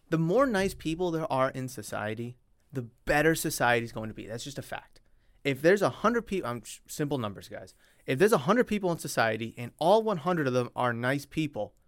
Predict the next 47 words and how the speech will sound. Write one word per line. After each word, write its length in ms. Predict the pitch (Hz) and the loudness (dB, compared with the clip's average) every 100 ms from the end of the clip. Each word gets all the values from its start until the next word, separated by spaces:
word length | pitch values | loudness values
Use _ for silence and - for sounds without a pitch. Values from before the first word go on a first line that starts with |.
| - _ _ _ _ | -20 _ _ _ _
then 220 | 165 160 | 0 4
no 100 | 156 | 6
one's 200 | 220 208 | 6 4
gonna 160 | 147 143 | 0 -2
be 140 | 147 | -2
mean, 280 | 147 170 160 | -4 -4 -2
no 80 | 147 | -2
one's 200 | 196 190 | -2 -2
gonna 160 | 156 | -4
be 160 | 139 127 | -4 -6
rude, 400 | 101 98 101 127 - - - - - _ _ - | -8 -10 -10 -14 -18 -20 -20 -20 -20 _ _ -10
and 140 | 156 | -6
everyone's 460 | 147 165 180 185 165 | -4 -2 -2 -2 -2
gonna 240 | 147 151 | -2 -2
have 340 | 131 117 123 | -4 -4 -4
a 80 | 151 | -6
good 260 | 143 113 110 | -6 -6 -6
time 300 | - 104 104 | -8 -10 -10
interacting 500 | 113 120 170 220 240 | -8 -2 -2 -2 -6
with 140 | 131 | -6
one 160 | 113 107 | -6 -8
another. 340 | 101 95 95 _ _ | -10 -12 -14 _ _
Again, 320 | 135 143 131 104 | -4 0 0 0
simple 320 | - 143 185 | -2 -2 0
numbers 360 | 156 117 107 - | -2 -4 -8 -8
here. 220 | 117 127 - - | -8 -8 -14 -6
If 200 | 175 185 | -4 2
there's 200 | 208 220 | 4 4
a 80 | 190 | 2
hundred 500 | - 233 254 208 147 | 0 0 4 4 2
mean 280 | 131 120 107 | 0 -2 -4
people 420 | - 110 110 107 | -8 -8 -6 -8
in 140 | 110 | -8
society, 720 | 107 107 107 104 104 127 147 _ _ | -8 -6 -4 -4 -4 -6 -8 _ _
or 120 | - 135 | 0 0
I 40 | |
should 100 | 135 | 2
say 80 | 151 | 2
a 40 | |
hundred 220 | 139 175 143 | 4 2 2
people 240 | 143 123 | -2 -2
in 60 | 113 | -4
society, 400 | 107 113 113 127 | -4 -2 -2 -2
and 100 | 131 | -2
they're 140 | - | 2
all 180 | 151 202 | 2 2
mean, 380 | 127 107 110 | 0 -6 -8